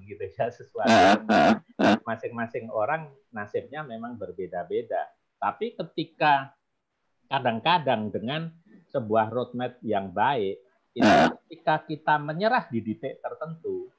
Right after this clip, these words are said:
Speaker 2: Ah.
Speaker 1: bisa jadi keberhasilan itu tinggal selangkah lagi.
Speaker 2: Ah.
Speaker 1: Itu yang kadang-kadang orang sudah give up dulu.
Speaker 2: Oke, oke,
Speaker 1: Gitu
Speaker 2: oke.
Speaker 1: kan. Ya contoh yang si, eh, Kolonel Sanders, kalau lihat di beberapa videonya kan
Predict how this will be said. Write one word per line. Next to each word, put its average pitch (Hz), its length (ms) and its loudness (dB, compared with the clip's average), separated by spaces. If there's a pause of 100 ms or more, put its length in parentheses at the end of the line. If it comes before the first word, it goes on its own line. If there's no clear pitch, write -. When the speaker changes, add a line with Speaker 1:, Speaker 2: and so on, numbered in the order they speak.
Speaker 2:
Ah. - 300 6
Speaker 1:
bisa 170 160 -4
jadi 185 220 -4 (580)
keberhasilan 139 800 -2
itu 170 160 -8
tinggal 110 320 -6
selangkah 123 340 -6
lagi. 110 460 -10 (560)
Speaker 2:
Ah. - 320 4
Speaker 1:
Itu - 180 -6
yang 196 220 -6
kadang-kadang 147 560 -6 (420)
orang 165 380 -4
sudah 117 320 -2 (240)
give 107 240 -4
up - 240 -4
dulu. 127 400 -6 (760)
Speaker 2:
Oke, 92 600 4 (240)
oke, - 320 0
Speaker 1:
Gitu - 160 4
Speaker 2:
oke. - 100 -2
Speaker 1:
kan. - 140 0 (320)
Ya 143 160 4
contoh 175 400 4
yang 180 240 2
si, 175 400 -4 (560)
eh, 170 240 6
Kolonel 180 480 4
Sanders, 226 400 0
kalau 175 320 4
lihat 175 320 0
di 135 240 -6
beberapa 131 560 -2
videonya 143 640 -4
kan 349 160 -8